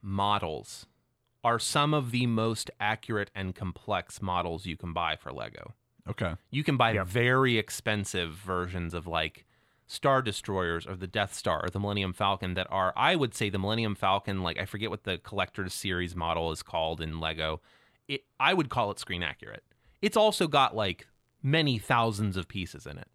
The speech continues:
Speaker 1: So
Speaker 3: Yeah.
Speaker 1: to your question, because Lego has spent so much time translating Star Wars into Lego, I think they nail it because they can get, uh, pretty complex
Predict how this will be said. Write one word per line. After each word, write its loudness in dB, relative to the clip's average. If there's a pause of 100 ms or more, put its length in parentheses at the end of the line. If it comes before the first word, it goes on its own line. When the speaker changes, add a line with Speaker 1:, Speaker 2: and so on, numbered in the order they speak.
(380)
Speaker 1:
So -2
Speaker 3:
Yeah. 6
Speaker 1:
to 0
your 0
question, 0 (920)
because 4
Lego 2 (220)
has 0
spent -2
so 2
much 2
time 0
translating 0
Star 2
Wars 0
into -2
Lego, 0 (360)
I -8
think -2
they -2
nail -2
it -6 (640)
because 0
they 2
can 0
get, 0 (260)
uh, -14 (100)
pretty -2
complex -2